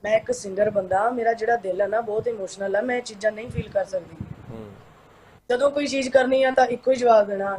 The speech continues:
Speaker 1: "ਚਲੋ ਏ, ਏਦਾਂ ਨਾ ਤੂੰ ਬੋਲਿਆ ਕਰ।" ਭਾਜੀ ਉਹ ਕੀ ਗੱਲ ਦਾ ਜਵਾਬ ਹੈ ਦੱਸੋ? ਉਹ ਗੱਲ ਦਾ ਕੋਈ ਜਵਾਬ ਥੋੜ੍ਹੀ ਹੋਇਆ।
Speaker 2: ਹੂੰ।
Speaker 1: ਕਦੀ ਭਾਜੀ ਮੇਰੇ ਨਾਲ ਕੋਈ ਬੈਠ ਕੇ ਕੋਈ ਦੁੱਖ ਸੁੱਖ ਫੋਲਿਆ ਹੋਵੇ,
Speaker 2: ਹੂੰ।
Speaker 1: ਕਿਸੇ ਗੱਲ ਨੂੰ ਲੈ ਕੇ ਮੇਰੇ ਨਾਲ ਗੱਲ ਕੀਤੀ ਹੋਵੇ?
Speaker 2: ਹੂੰ।
Speaker 1: ਨਾ।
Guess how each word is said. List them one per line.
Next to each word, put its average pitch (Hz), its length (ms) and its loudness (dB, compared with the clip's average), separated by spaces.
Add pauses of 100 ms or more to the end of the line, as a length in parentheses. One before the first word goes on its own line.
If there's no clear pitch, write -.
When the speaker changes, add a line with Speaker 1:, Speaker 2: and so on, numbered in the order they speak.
Speaker 1:
"ਚਲੋ 180 220 -2
ਏ, 233 100 2 (160)
ਏਦਾਂ 202 220 -2
ਨਾ 214 100 2
ਤੂੰ 220 140 -6
ਬੋਲਿਆ 185 260 -2
ਕਰ।" 175 160 -4 (400)
ਭਾਜੀ 247 220 4
ਉਹ 302 160 -2
ਕੀ 277 200 -6
ਗੱਲ 240 160 6
ਦਾ 233 100 0
ਜਵਾਬ 202 320 0
ਹੈ 185 60 0
ਦੱਸੋ? 175 280 -14 (440)
ਉਹ 208 100 -4
ਗੱਲ 202 180 2
ਦਾ 220 100 -2
ਕੋਈ 214 120 -4
ਜਵਾਬ 180 340 0
ਥੋੜ੍ਹੀ 196 240 -6
ਹੋਇਆ। 170 200 -4 (360)
Speaker 2:
ਹੂੰ। 104 200 -16 (1400)
Speaker 1:
ਕਦੀ 240 220 2
ਭਾਜੀ 269 280 4
ਮੇਰੇ 247 220 -2
ਨਾਲ 240 220 2
ਕੋਈ 240 120 2
ਬੈਠ 214 220 2
ਕੇ 226 140 -2
ਕੋਈ 214 120 2
ਦੁੱਖ 202 180 -6
ਸੁੱਖ 208 220 -12
ਫੋਲਿਆ 202 380 4
ਹੋਵੇ, 202 320 -4 (280)
Speaker 2:
ਹੂੰ। 113 80 -18
Speaker 1:
ਕਿਸੇ 220 220 -2
ਗੱਲ 208 280 0
ਨੂੰ 220 100 -6
ਲੈ 214 140 4
ਕੇ 214 100 -2
ਮੇਰੇ 208 160 -4
ਨਾਲ 208 100 -10
ਗੱਲ 190 200 -2
ਕੀਤੀ 208 320 -12
ਹੋਵੇ? 185 320 -4 (480)
Speaker 2:
ਹੂੰ। 107 520 -20
Speaker 1:
ਨਾ। 180 180 -4